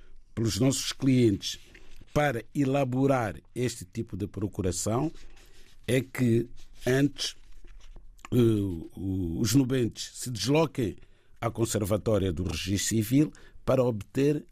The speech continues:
a procuração, hum, que vai ser usada no ato do casamento. E a, e as conservatórias facultam este minuta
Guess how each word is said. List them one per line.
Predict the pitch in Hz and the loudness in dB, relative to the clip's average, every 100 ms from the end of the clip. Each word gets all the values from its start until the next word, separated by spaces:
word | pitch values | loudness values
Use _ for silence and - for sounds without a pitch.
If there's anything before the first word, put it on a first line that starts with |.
| - | -12
a | - | -8
procuração, | 120 - 175 190 170 - 123 104 - - 104 123 156 - | -8 -4 2 2 2 -2 -6 -6 -6 -10 -10 -10 -12 -16
hum, | 131 113 - _ _ _ _ - - - - | -10 -10 -10 _ _ _ _ -20 -20 -20 -6
que | - 156 156 | 2 4 4
vai | - 92 110 | -2 0 0
ser | 117 117 107 | 0 0 0
usada | 101 85 98 95 104 113 | 0 0 0 0 0 -4
no | - 113 110 104 110 | -2 4 6 6 4
ato | 117 - | 2 -2
do | - | -12
casamento. | - 87 85 78 67 - - - | -8 -6 -2 -2 -4 -8 -18 -8
E | - | 0
a, | 117 113 - | 0 0 0
e | 139 | 0
as | 131 | 0
conservatórias | - 113 117 98 107 120 135 143 - | -2 -4 -4 -4 -4 0 0 0 -4
facultam | - 127 - 170 180 127 - 78 71 - - - - - - - | -4 -4 -2 2 4 4 -2 -12 -12 -18 -20 -20 -20 -20 -20 -8
este | 113 127 110 - - _ - 101 85 82 | 0 2 2 -2 -12 _ -6 -2 -2 2
minuta | 104 151 147 123 117 - 147 | 6 6 6 2 -4 -8 -10